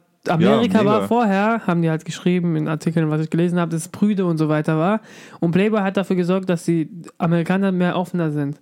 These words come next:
Speaker 2: Mhm.
Speaker 1: Also mit der Sexualität und dies und das. Also es hat schon, wann war das? <coughs>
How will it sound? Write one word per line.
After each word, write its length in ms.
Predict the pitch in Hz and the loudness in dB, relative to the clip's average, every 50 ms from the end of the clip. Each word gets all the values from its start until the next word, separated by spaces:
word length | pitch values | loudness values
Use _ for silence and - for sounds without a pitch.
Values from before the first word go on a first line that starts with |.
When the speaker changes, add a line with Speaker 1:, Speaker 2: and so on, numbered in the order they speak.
| _ _ | _ _
Speaker 2:
Mhm. 340 | - 117 113 113 113 117 131 147 | -4 -4 -2 -2 -2 -4 -4 -2
Speaker 1:
Also 420 | 165 165 156 160 160 160 160 151 156 - _ _ _ _ _ - _ _ _ _ - _ - - | -2 0 2 2 2 2 2 0 -4 -8 _ _ _ _ _ -20 _ _ _ _ -20 _ -6 -2
mit 140 | 190 190 185 | 0 0 2
der 60 | 175 | 2
Sexualität 680 | 151 175 165 - - 156 151 151 147 - 165 160 156 | 0 -2 0 0 0 0 0 0 0 0 0 0 0
und 140 | 170 160 165 | 0 0 0
dies 180 | 180 185 175 175 | 0 0 0 -2
und 80 | 170 | -2
das. 220 | 165 160 156 156 - | 0 -2 -2 -2 -2
Also 320 | 170 160 170 165 160 160 - - - - - - _ | -2 0 0 0 0 -2 -4 -12 -20 -20 -20 -18 _
es 80 | - | 0
hat 140 | 196 190 175 | 0 0 2
schon, 240 | - 190 185 175 - - | 0 0 0 0 -4 -6
wann 180 | 151 175 185 190 | -6 -6 -4 -4
war 100 | 196 196 | -4 -4
das? 240 | 196 196 185 - _ - - - - - - - - _ _ _ _ _ - | -4 -6 -6 -10 _ -20 -20 -20 -20 -20 -20 -20 -20 _ _ _ _ _ -6
<coughs> 100 | - | -6